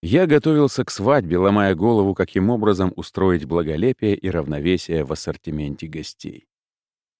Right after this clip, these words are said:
Посвящать сослуживцев в официальное изменение своего семейного положения мне не хотелось, как и видеть их жестяные морды на моем интимном торжестве. Исключение составлял лишь доверенный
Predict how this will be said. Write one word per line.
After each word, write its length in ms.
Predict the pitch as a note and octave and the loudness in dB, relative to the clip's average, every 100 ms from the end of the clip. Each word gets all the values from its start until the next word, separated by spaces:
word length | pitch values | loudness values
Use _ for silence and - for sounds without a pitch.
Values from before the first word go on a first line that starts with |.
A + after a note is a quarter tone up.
| - | -4
Посвящать 500 | F#2 A2 A2+ - C#3 | -2 0 0 2 2
сослуживцев 840 | - B2 A2+ G2+ C3+ D3 - C#3+ - | 2 -4 0 0 2 0 -2 -6 -4
в 160 | G2+ | -2
официальное 680 | B2 C3 - C3+ B2 A2+ A2+ - | -2 -2 0 2 4 2 0 0
изменение 640 | G2+ G#2 A2 A2 G#2 G2 | -2 2 2 4 2 0
своего 360 | - G2 F#2+ F#2 | 0 0 2 2
семейного 540 | - F#2+ F#2 F2+ F2 | 0 0 2 2 0
положения 640 | F2 F2 E2 F2 D#2+ D2+ | 2 0 2 0 0 -2
мне 240 | D2 A2 D3 | -2 -2 -2
не 120 | C3+ | -4
хотелось, 640 | C3+ A2+ - D#2 C#2+ - _ _ _ _ - | -6 -8 -2 -2 -2 -6 _ _ _ _ -4
как 180 | G2+ A2+ | -2 0
и 60 | |
видеть 320 | A2 C#3 B2 | 0 0 0
их 240 | A#2+ A2 - | 0 -2 -6
жестяные 680 | E2+ E2 G2+ - G#2 G2 F#2 | -10 -4 -4 -2 0 2 2
морды 400 | F#2+ A2+ E2+ D#2+ | 2 0 2 0
на 160 | D2+ E2 | 0 0
моем 340 | F2 F2 E2 - | 2 2 0 -4
интимном 680 | F#2 E2+ - F2+ D#2 D#2 D2 | -4 -4 -4 -2 0 -2 -4
торжестве. 720 | D#2 C#2 D#2 - - B1+ A#1+ _ _ _ _ _ _ _ - | -6 -6 -10 -12 -14 -14 -14 _ _ _ _ _ _ _ -10
Исключение 680 | F2 - G2 - G2+ F#2+ | -10 -2 -2 2 2 2
составлял 580 | F2+ F2+ - F2+ F#2 F2+ | -2 -6 -2 0 2 2
лишь 240 | F2 F2 C#2+ | 2 -2 0
доверенный 760 | F2 F2+ F#2 F2 F2 F2 E2+ | 0 2 2 2 0 0 -2